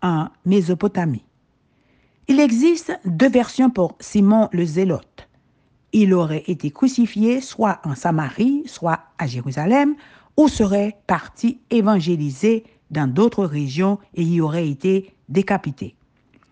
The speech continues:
Choisi pour prendre la place de Judas, Matthias a été lapidé à Jérusalem, puis décapité. Mais le pouvoir des ennemis est limité.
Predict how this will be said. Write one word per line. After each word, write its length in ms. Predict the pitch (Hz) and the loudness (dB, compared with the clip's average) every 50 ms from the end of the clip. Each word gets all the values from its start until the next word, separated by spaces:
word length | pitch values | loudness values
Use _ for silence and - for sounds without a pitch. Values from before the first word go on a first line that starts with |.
| _ _ _ _ _ _ _ _ _ _ _ _ | _ _ _ _ _ _ _ _ _ _ _ _
Choisi 520 | - - 240 262 254 262 233 214 294 349 | -4 0 2 4 4 4 2 4 2 2
pour 200 | 349 - 247 214 - | 2 2 0 0 0
prendre 420 | - - 226 262 277 254 214 180 | 0 0 2 2 2 2 0 0
la 160 | 165 165 151 | -2 -4 -4
place 260 | - - 214 214 - - - | -2 -2 -4 -4 -4 -6 -6
de 80 | 156 147 | -6 -4
Judas, 400 | 143 135 151 147 151 - 285 302 - _ _ _ _ _ _ _ - | -4 -4 -6 -2 -2 -2 -2 -2 -6 _ _ _ _ _ _ _ -10
Matthias 460 | - - - - 240 233 240 226 - - | -10 -10 -4 0 0 0 0 0 -4 -8
a 100 | - 160 | -6 -6
été 280 | 156 156 - - 180 | -6 -4 -2 -2 -2
lapidé 520 | 156 160 214 208 - 202 185 156 185 202 - - | 0 0 -2 -2 0 -2 -2 0 0 -2 -2 -2
à 100 | 151 135 | -8 -8
Jérusalem, 720 | 139 151 147 147 147 139 135 131 135 170 214 269 285 294 - - _ _ _ | -6 -6 -6 -6 -6 -6 -6 -4 -2 0 0 0 0 -2 -6 -10 _ _ _
puis 300 | - - 233 247 254 262 214 | 0 2 4 4 4 2 -2
décapité. 600 | 156 143 - 151 147 - 196 185 - 123 - - _ _ _ _ _ _ _ _ _ _ _ _ _ _ _ _ | -6 -6 -6 -6 -6 -6 -6 -6 -6 -12 -14 -14 _ _ _ _ _ _ _ _ _ _ _ _ _ _ _ _
Mais 80 | - 220 | 4 6
le 120 | 240 254 | 6 6
pouvoir 640 | 247 - 262 262 202 226 262 285 294 294 285 269 - _ - | 4 2 0 0 2 2 4 4 4 2 0 -2 -6 _ -4
des 300 | 180 180 185 180 160 196 | 0 2 2 2 2 2
ennemis 560 | 190 190 185 180 180 214 262 277 277 269 269 - | 2 2 2 2 4 4 4 4 2 0 -2 -6
est 120 | - 175 | -6 -6
limité. 640 | 160 151 185 196 185 175 170 - - 254 269 226 - | -4 -2 0 2 2 0 0 -2 0 0 0 0 -2